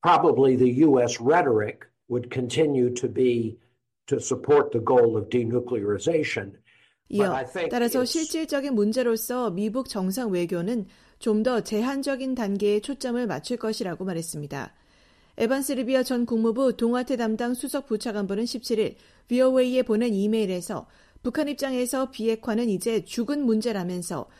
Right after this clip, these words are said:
Speaker 2: 북한은 핵 보유국으로서의 지위를 인정하거나 수용하고 제재를 해제하고 핵무장한 북한과 공존하기로 미국이 동의하길 원한다고 말했습니다.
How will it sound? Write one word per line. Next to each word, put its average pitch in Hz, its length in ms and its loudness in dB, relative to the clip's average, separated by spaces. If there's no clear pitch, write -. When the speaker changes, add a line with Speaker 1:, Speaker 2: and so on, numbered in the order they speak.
Speaker 2:
북한은 226 520 0
핵 294 260 -6
보유국으로서의 214 840 2
지위를 220 360 0
인정하거나 196 680 -2
수용하고 233 680 -6
제재를 233 460 2
해제하고 226 680 -4
핵무장한 269 600 -2
북한과 220 580 -2
공존하기로 208 840 -2
미국이 226 500 0
동의하길 240 600 0
원한다고 185 560 -2
말했습니다. 151 760 -6